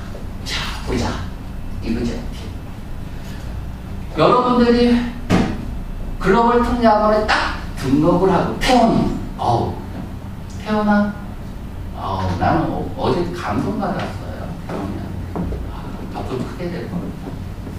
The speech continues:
아, 자,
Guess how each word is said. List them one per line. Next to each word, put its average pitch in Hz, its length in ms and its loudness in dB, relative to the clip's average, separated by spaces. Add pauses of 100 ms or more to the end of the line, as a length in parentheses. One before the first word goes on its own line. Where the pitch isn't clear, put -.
(360)
아, - 260 -8 (1040)
자, - 460 0